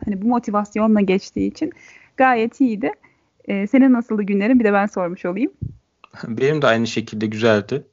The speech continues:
Speaker 2: E, İstanbul'da hava biraz kapalı birkaç gündür. O
Speaker 1: Evet.
Speaker 2: yüzden psikolojimizi etkilediğini,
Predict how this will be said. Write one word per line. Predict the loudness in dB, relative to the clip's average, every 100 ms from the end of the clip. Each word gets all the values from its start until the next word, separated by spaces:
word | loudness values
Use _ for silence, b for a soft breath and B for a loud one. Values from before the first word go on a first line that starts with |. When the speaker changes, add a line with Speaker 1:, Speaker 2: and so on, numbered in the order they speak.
| -6
Speaker 2:
E, | -4
İstanbul'da | -4 -4 -2 -2 -2 0
hava | 2 0
biraz | 0 -2 -2
kapalı | -10 -6 -6 -6 _ _ _ _ -10
birkaç | -6 -4 -6
gündür. | -6 -6 -4 -8 _ _ _ _ _
O | -6
Speaker 1:
Evet. | -6
Speaker 2:
yüzden | -2 -4 -4 -12 _ _
psikolojimizi | -20 -4 -2 0 -4 -4 -4
etkilediğini, | -4 -2 -2 -2 -2